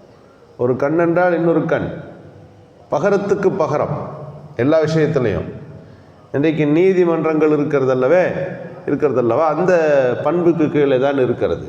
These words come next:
ஒரு நீதிபதியா உட்கார்ந்திருக்கும் போது அவர் எப்படி நடந்து கொள்வார்?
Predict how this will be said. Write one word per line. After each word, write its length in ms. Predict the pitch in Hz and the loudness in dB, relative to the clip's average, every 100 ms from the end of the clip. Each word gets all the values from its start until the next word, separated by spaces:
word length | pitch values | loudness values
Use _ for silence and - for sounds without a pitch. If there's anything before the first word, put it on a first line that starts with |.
| 90 | -4
ஒரு 180 | 123 | -2
நீதிபதியா 640 | 123 170 165 165 151 147 156 | 2 2 4 2 2 2 2
உட்கார்ந்திருக்கும் 720 | 143 135 151 147 139 139 127 | 2 0 -2 0 0 0 0
போது 340 | 120 127 180 - - - - - - | 0 2 2 0 -6 -12 -14 -18 -10
அவர் 180 | - 127 | -2 2
எப்படி 300 | 135 156 175 | 2 2 0
நடந்து 320 | 156 147 143 | 0 0 0
கொள்வார்? 400 | 127 107 85 76 | 0 0 0 -2